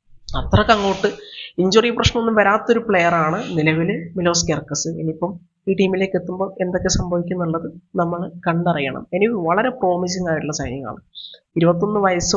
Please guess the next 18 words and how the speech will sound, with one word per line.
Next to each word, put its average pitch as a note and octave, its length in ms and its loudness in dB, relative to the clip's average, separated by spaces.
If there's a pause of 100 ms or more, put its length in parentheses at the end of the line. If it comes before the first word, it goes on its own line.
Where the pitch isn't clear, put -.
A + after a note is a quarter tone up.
മാത്രമാണ് E3+ 440 0 (120)
പ്രായം, C3+ 340 -2 (520)
വളരെ E3+ 540 4
യങ് D#3+ 280 -4
ആണ്. B2 120 -8 (440)
അപ്പോൾ F3+ 240 -2
ഈ G3 40 -4 (100)
പ്ലെയറെ F3+ 360 2 (680)
ഒന്ന് F#3 200 4
ഡെവലപ്പാക്കി F3 560 2 (340)
ടോപ്പ് F#3+ 360 2
ലെവൽ, G#3+ 200 2 (460)
already G3 300 4
അത്യാവശ്യം A3+ 280 0
നല്ല G#3 200 0
ലെവലിലാണ് F#3+ 320 0
നിൽക്കുന്നത്, D#3+ 300 -6 (100)
ഒന്നുകൂടി G#3+ 440 2